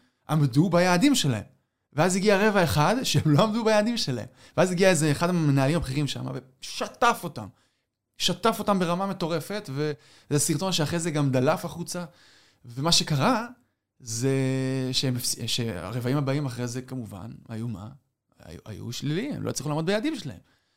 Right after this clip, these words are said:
אז מצד אחד אנחנו צריכים יעדים, כדי שבוא, אנחנו, יהיה לנו את הדחף ונדע שאנחנו מדויקים. מצד שני,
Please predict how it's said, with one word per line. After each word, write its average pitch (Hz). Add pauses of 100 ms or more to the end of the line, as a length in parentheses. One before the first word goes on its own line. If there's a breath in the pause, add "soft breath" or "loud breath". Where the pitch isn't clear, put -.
(240)
אז 113 (1200)
מצד 247
אחד 202
אנחנו 156
צריכים 156
יעדים, 131
כדי 123
שבוא, 113 (100)
אנחנו, 104
יהיה 104
לנו 135
את 123
הדחף 120
ונדע 98
שאנחנו 117
מדויקים. 113 (640)
מצד 208
שני, 214